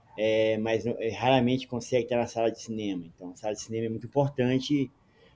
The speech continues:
pra tentar disputar esse espaço também, sabe? Com todas as dificuldades que existem, assim.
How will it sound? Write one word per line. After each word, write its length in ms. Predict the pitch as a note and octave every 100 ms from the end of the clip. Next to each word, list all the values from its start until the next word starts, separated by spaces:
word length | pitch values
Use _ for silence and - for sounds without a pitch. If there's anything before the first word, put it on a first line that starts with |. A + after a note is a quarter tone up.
| _
pra 160 | - A#2+
tentar 760 | A#2+ A#2+ A#2 A#2 A#2 A#2 A2+ F2
disputar 520 | - - C#3 D3+ D#3+
esse 160 | D3+
espaço 460 | C3 - A#2 A2+ -
também, 320 | G#2 F#2+ F#2
sabe? 300 | - A2 G#2+
Com 80 | G#2+
todas 160 | G#2+ C3+
as 60 |
dificuldades 380 | - A2+ A#2 A#2
que 100 | B2+
existem, 540 | A2 E2+ A2+ G#2+ G2+
assim. 320 | F#2+ - F2+